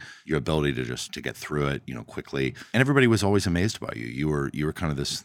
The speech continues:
the bar. And an amazing story, I think, is the fact that you went so far through college, through master's degree, you know, as this prodigy classical violinist. And then you stopped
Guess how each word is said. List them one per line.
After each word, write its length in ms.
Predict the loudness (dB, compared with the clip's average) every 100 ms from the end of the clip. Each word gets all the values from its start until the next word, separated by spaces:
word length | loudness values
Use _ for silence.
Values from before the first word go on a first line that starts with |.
| -12
the 140 | -6
bar. 380 | 2 2 2 0
And 180 | -4 -8 -4
an 100 | 2
amazing 380 | 4 4 2
story, 360 | -2 2 4 4
I 60 | 2
think, 260 | -2 -4
is 120 | -4
the 80 | -6
fact 240 | -4 -4 -4
that 100 | -4
you 180 | -2
went 280 | 0 -2 -2
so 180 | -2 0
far 400 | 0 0 2 0
through 160 | -2 0
college, 640 | 4 4 4 0 -4 -6
through 140 | -4
master's 440 | 0 0 -2 -8 -10
degree, 340 | -10 -8 -8
you 80 | -6
know, 220 | -6 -6 -2
as 260 | -2 -2
this 280 | -6 -6 -8 -12 _ -4
prodigy 600 | 2 4 2 -2 -6 -8
classical 480 | -4 -4 -4 -8 -6
violinist. 600 | -6 -4 -4 -4 -8 -14 -20 -20 -20 _ -4
And 80 |
then 300 | 0 0 -2 -6
you 240 | -10 -6
stopped 600 | -4 0 2 2 -2 -14